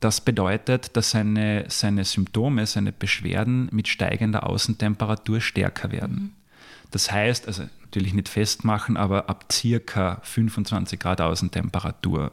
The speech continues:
Speaker 1: ähm, ist er auf einen Rollstuhl angewiesen und ab circa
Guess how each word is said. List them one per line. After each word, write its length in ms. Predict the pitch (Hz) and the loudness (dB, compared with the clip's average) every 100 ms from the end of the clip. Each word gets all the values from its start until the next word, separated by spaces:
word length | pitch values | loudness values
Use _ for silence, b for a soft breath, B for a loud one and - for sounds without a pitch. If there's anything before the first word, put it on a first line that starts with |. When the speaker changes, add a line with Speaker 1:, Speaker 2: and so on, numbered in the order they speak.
| - | -4
Speaker 1:
ähm, 260 | 90 87 92 | -2 0 -2
ist 160 | 98 | -2
er 60 | 82 | -2
auf 120 | 90 | -2
einen 160 | 82 82 | -2 0
Rollstuhl 380 | 107 139 - 156 | 0 0 0 0
angewiesen 520 | 160 156 160 165 170 B B B B | 2 0 0 0 0 B B B B
und 180 | - 98 | -4 -2
ab 200 | 87 - | -4 -4
circa 640 | - 110 127 - 123 123 | 0 2 0 0 0 0